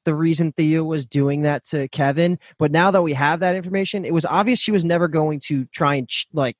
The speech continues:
bang Kevin to fuck with Cheryl or anything along those lines. But when we find out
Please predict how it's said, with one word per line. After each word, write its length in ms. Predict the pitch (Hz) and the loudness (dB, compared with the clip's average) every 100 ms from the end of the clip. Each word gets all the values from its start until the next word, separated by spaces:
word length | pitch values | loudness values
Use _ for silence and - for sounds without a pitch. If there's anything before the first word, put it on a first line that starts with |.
| _ - | _ -4
bang 300 | 135 143 143 | 0 0 0
Kevin 420 | 143 135 143 143 | 0 0 0 -2
to 140 | 131 131 | -2 -4
fuck 260 | - 139 | 2 0
with 120 | 143 - | 0 -4
Cheryl 280 | - 131 | 0 2
or 180 | 147 143 | 4 2
anything 360 | 85 147 139 151 | -2 -2 -2 -2
along 320 | 135 131 139 | -2 0 2
those 220 | 135 143 | 2 0
lines. 360 | 156 151 165 170 _ _ _ _ - | 0 -2 -2 -6 _ _ _ _ 0
But 260 | 269 277 - | 2 4 2
when 100 | 196 | -2
we 100 | 180 | -2
find 340 | - 196 190 | 0 0 2
out 340 | 185 196 151 | 2 2 0